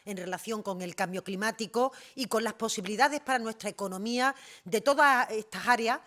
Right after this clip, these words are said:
que son emergentes en términos de creación de empleo, de valor añadido, de, eh, capacidad de impulsar la investigación en nuestro país.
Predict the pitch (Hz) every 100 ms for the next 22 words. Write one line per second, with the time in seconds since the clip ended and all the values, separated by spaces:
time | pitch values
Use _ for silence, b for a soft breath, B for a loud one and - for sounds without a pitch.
0 | b - 208 277 247 196 185 - 254 247
1 | 262 285 B B 214 214 247 247 240 220
2 | 170 196 185 170 185 - 196 196 196 233
3 | 233 226 214 185 175 185 190 190 208 196
4 | 233 240 B B 175 196 190 190 185 170
5 | - 175 190 208 208 226 226 196 190 190
6 | 196 185 202 202 220 196 180 175 196 180
7 | - 208 196 180 196 208 233 277